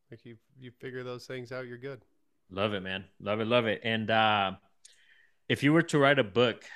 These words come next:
Speaker 2: what would be the theme and title of that book?
Speaker 1: <sighs> I don't know.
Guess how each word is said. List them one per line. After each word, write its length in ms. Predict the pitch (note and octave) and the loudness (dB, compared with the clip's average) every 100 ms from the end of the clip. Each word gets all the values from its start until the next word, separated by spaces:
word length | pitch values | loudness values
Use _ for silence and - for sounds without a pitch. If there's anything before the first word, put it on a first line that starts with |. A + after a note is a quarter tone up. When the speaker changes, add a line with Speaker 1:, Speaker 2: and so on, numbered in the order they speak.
| - | -10
Speaker 2:
what 200 | A#2 A#2 | -4 -4
would 180 | B2+ A2+ | -4 -6
be 360 | A#2 A#2+ A#2+ A#2 | -6 -4 -4 -6
the 340 | G#2+ G#2 G2 - | -4 -4 -4 -8
theme 220 | A#2+ A#2 | -8 -6
and 160 | G#2 G2 | -10 -2
title 340 | A#2 G#2+ F#2+ | -2 0 -4
of 60 | F#2+ | -6
that 200 | F#2+ G2 | -10 -10
book? 320 | G2+ - - _ _ _ _ _ _ _ _ _ _ _ _ _ _ _ _ _ _ _ | -14 -14 -20 _ _ _ _ _ _ _ _ _ _ _ _ _ _ _ _ _ _ _
Speaker 1:
<sighs> 1040 | - - - - - - _ _ _ - | -16 -14 -14 -14 -20 -20 _ _ _ -14
I 160 | C#3 B2+ | -12 -10
don't 300 | C3 A2+ B2 | -12 -14 -14
know. 380 | B2+ B2+ C#3+ | -12 -10 -10